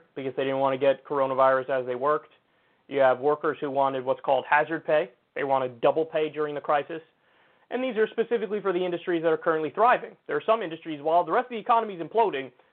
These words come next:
there are some very few select industries who are expanding, and the people who are striking happen to be in those industries that are expanding. So anyway, I think it's perfectly reasonable. I think even if, um, Ben Shapiro were to say,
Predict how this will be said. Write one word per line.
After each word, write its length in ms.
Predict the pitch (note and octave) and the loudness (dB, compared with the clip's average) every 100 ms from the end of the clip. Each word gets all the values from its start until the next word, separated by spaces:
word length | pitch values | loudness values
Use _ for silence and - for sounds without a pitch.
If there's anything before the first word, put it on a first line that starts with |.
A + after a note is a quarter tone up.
| _ | _
there 80 | D#3+ | -8
are 100 | D#3+ | 0
some 280 | A3 G#3+ F#3 _ _ _ _ _ _ _ _ _ | 0 0 -2 _ _ _ _ _ _ _ _ _
very 320 | D3+ G3+ A3+ | 0 2 2
few 160 | A3+ A3 - | 0 -10 -2
select 280 | G#3 G3+ - | -2 0 -4
industries 500 | A3+ A#3 G3 E3+ D#3+ | -8 -8 -10 -10 -8
who 140 | F#3 F3 | 0 4
are 220 | E3 D3+ | 6 4
expanding, 560 | D#3 C4 C4+ D3+ C#3 - - | -2 -2 0 0 -4 -8 -8
and 100 | E3+ | -6
the 40 | |
people 260 | E3 A#3 G#3+ | -6 -6 -4
who 100 | A3 | -2
are 80 | A3 | 0
striking 380 | C4+ C#4 A3 G3+ | 0 0 -2 0
happen 220 | G3+ G3+ | 0 0
to 60 | |
be 80 | G3 | -4
in 80 | G3 | -2
those 160 | F#3 E3 | -2 -2
industries 360 | D#3+ D#3 D#3 | -6 -6 -6
that 80 | C#3 | -4
are 60 | C#3 | -6
expanding. 480 | - C#3+ A#2+ - - | -2 -2 -2 -6 -4
So 120 | E3+ | -2
anyway, 320 | F3 G3 D3 A#2+ - _ _ _ _ _ _ _ _ | 0 4 4 2 -4 _ _ _ _ _ _ _ _
I 60 | E3+ | -2
think 140 | F#3+ | -2
it's 80 | F#3 | -2
perfectly 340 | G#3 G3 F#3 E3 | -2 -2 0 -2
reasonable. 600 | D3 C#3 C#3 C3+ A#2+ - _ _ _ - | -2 -4 0 2 2 -2 _ _ _ -2
I 80 | D3 | 0
think 220 | D#3 C3 | 0 -2
even 400 | F3 E3+ E3+ D#3 D3 | -6 0 0 0 2
if, 200 | D#3 D3+ - | 2 2 2
um, 400 | D#3 C#3 C3+ B2+ - _ _ _ | 2 2 0 -4 -16 _ _ _
Ben 160 | D#3 D3+ | -2 -2
Shapiro 500 | D3 D#3 D3+ C#3+ C3+ | -6 -4 0 0 0
were 120 | C#3 | -2
to 100 | C3 | -4
say, 220 | C#3 A#2+ | -2 -4